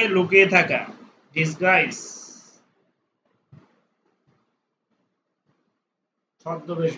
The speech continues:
বা। <clears throat> Identify the incorrect, কোনটা ইনকারেক্ট? I am usually feeling tired after lunch। I am usually পরে ফিলিং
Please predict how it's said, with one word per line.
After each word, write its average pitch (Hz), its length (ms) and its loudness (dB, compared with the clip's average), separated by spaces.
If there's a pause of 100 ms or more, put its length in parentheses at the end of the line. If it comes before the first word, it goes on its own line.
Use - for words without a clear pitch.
বা। 127 100 -10 (1900)
<clears throat> - 1000 2
Identify 220 460 4
the 220 100 10 (320)
incorrect, 170 540 0 (380)
কোনটা 180 240 -2 (160)
ইনকারেক্ট? 156 320 -2 (140)
I - 20 4 (100)
am 190 80 2 (120)
usually 190 440 2
feeling 180 300 2 (180)
tired 170 360 6
after 165 260 -4
lunch। 127 180 -8 (340)
I - 100 0
am 180 60 0 (120)
usually 175 320 -2
পরে 180 180 -2
ফিলিং 165 180 -2